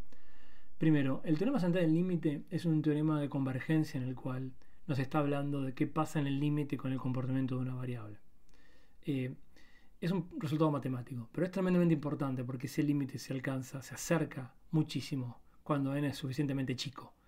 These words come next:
O sea, eh, esto es una expresión matemática, n tendiendo a infinito, y como vimos en el ejemplo,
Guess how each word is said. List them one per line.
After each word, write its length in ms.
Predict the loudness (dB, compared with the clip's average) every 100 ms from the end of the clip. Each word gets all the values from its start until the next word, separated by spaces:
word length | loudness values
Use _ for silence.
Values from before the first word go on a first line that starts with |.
| _
O 40 | -10
sea, 200 | -10 -10 -20 -20 -20 -20 -10 -4
eh, 200 | -2 -4 -6
esto 220 | -6 -2
es 80 | 0
una 100 | 0
expresión 280 | -2 -4 -2
matemática, 560 | -2 -2 -2 -2 -2 -2
n 140 | -2
tendiendo 240 | 0 0
a 40 | -2
infinito, 500 | 0 -2 -2 -6 -10 _ -12 -4
y 100 | 0
como 140 | 2
vimos 280 | 4 2 2
en 80 | -2
el 80 |
ejemplo, 560 | -2 -2 -4 -4 -8